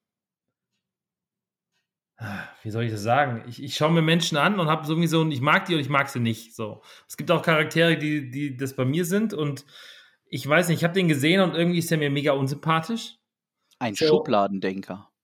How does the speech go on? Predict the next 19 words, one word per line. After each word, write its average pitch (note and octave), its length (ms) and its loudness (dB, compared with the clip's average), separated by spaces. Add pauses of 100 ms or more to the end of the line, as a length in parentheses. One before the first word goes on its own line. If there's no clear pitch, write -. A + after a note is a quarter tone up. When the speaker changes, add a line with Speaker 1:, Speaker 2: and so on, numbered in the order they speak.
(120)
Speaker 1:
Ja, G3+ 320 2 (360)
aber D3+ 120 0
das D#3+ 140 0
sind E3 180 2
wir D#3+ 120 2
alle. D3 340 0 (260)
Das B2+ 140 -4
Speaker 2:
Ja, F#3+ 120 4
Speaker 1:
sind - 40 0
wir A3+ 80 4
Speaker 2:
ja, G3+ 60 4 (100)
Speaker 1:
alle. B3 40 4 (120)
Speaker 2:
ja, - 60 -4
natürlich. F3+ 680 0 (960)
Speaker 1:
<laughs> D#3+ 400 0
Das F3 180 4
sind G3+ 160 4
wir F3+ 140 6
alle. D#3+ 260 2